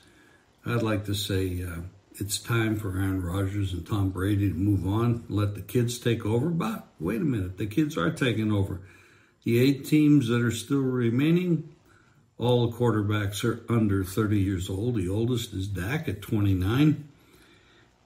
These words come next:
It's about time. Now, let's get down to the game that we're gonna talk about a little bit here today. It's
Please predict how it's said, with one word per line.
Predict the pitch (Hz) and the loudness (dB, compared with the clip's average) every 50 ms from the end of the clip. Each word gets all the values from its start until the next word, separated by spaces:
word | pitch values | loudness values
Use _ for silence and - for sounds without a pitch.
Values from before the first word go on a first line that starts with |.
| _ _ _ _ _ _ _ _ _ _ _ _ _ _ _ _ | _ _ _ _ _ _ _ _ _ _ _ _ _ _ _ _
It's | - 123 - | -6 -6 -6
about | 120 120 120 123 117 101 - | -4 -4 -2 -2 -2 -2 -2
time. | - 107 92 73 73 71 - - - - - _ _ _ _ _ _ _ - - - - - - _ _ _ _ _ _ _ _ _ _ _ _ _ _ _ _ _ _ _ _ | -2 -2 0 0 -2 -6 -10 -14 -18 -20 -20 _ _ _ _ _ _ _ -20 -20 -20 -20 -20 -20 _ _ _ _ _ _ _ _ _ _ _ _ _ _ _ _ _ _ _ _
Now, | 139 143 139 - - 87 95 | 0 0 0 0 -2 -4 -6
let's | 117 139 - - | -6 -6 -6 -2
get | - 180 160 - | 0 0 0 2
down | 151 143 139 131 | 2 2 0 2
to | 117 135 123 | 2 0 0
the | 110 107 | 0 0
game | 98 120 123 117 117 117 107 | 0 0 2 4 4 4 2
that | 104 95 - | 2 0 -2
we're | - 107 107 | -4 -4 -2
gonna | 101 104 98 98 | -2 0 0 -2
talk | 92 - 123 110 107 104 104 | -2 -2 -4 -4 -4 -4 -4
about | 104 101 98 95 90 | -6 -6 -6 -4 -4
a | 92 | -4
little | 92 101 95 92 92 | -4 -4 -4 -4 -4
bit | 92 95 85 85 | -4 -4 -2 -2
here | 101 98 82 - | -2 -2 -4 -4
today. | - - 95 82 87 82 82 - - - _ _ _ _ _ _ _ _ _ _ _ _ _ - | -6 -8 -6 -6 -6 -6 -8 -10 -14 -18 _ _ _ _ _ _ _ _ _ _ _ _ _ -4
It's | - 101 101 101 101 - - - - | -2 0 0 -2 -4 -8 -10 -10 -14